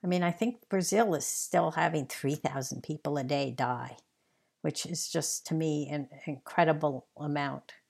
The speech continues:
And, uh, you know, it, you just don't know about this virus. It's such a s-, strange thing, a new thing.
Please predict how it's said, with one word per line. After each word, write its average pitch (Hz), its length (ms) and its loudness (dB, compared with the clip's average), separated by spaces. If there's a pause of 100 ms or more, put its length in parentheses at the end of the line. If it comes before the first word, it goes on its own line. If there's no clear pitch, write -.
(500)
And, 147 400 -4
uh, 143 440 -6 (260)
you 180 120 2
know, 160 360 0 (320)
it, 160 180 -6 (260)
you 185 140 2
just 180 300 2
don't 196 200 4
know 180 480 4
about 143 360 0
this - 180 -4
virus. 135 540 0
It's 147 180 -4
such - 340 0
a 185 40 0
s-, - 300 -4 (280)
strange 151 640 2
thing, 160 420 0
a 147 80 -8
new 147 320 0
thing. - 400 -4